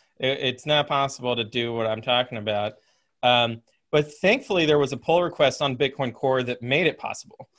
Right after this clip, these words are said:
Uh, and it provides an index at every block height,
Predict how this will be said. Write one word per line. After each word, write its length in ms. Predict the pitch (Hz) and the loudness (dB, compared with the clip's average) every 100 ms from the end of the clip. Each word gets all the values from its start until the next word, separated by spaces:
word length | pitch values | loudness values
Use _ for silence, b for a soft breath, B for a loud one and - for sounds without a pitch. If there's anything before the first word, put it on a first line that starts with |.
| _ _ _ | _ _ _
Uh, 300 | 120 113 113 - | -2 0 0 0
and 380 | 123 117 117 117 | -2 -2 -4 -6
it 280 | 123 120 | -4 -6
provides 640 | - 131 117 127 131 131 127 | -4 -4 2 4 4 0 -6
an 100 | 117 | -8
index 800 | 127 151 131 113 107 - - - _ _ _ | -6 -6 -2 0 0 -4 -12 -16 _ _ _
at 120 | 131 135 | -2 2
every 280 | 143 143 156 | 0 0 -2
block 340 | 123 123 135 | 0 2 0
height, 380 | 123 113 107 | 0 0 0